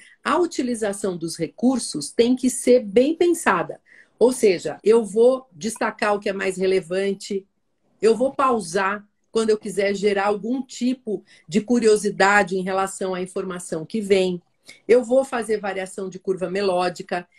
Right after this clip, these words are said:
Então, eu vou usar bem os recursos vocais, porque naquele momento é o único meio que eu tenho.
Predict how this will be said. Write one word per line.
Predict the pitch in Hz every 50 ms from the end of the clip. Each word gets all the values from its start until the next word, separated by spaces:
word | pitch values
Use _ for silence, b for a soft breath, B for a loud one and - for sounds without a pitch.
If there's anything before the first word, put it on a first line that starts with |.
| b b b
Então, | 202 - 285 320 339
eu | 311
vou | 277 339 381
usar | 392 339 214 247 226 202 190
bem | 175 170 226 269 320 339 330
os | 277 220
recursos | 208 220 202 - 208 208 202 - 190 165
vocais, | 160 180 170 170 - 202 208 240 254 226 175 - - - - _ _
porque | 240 226 - 269 269
naquele | 285 285 285 285 285 _ - 285 294 349 359 349 330
momento | 277 247 226 208 202 214 254 285 294 285 - - 180 156 - _
é | - 220 240
o | 254 254
único | 269 277 311 320 - - 330 302
meio | 269 247 254 277 294 294 269 254 233
que | - 233
eu | 208
tenho. | 202 - 196 160 143 139 127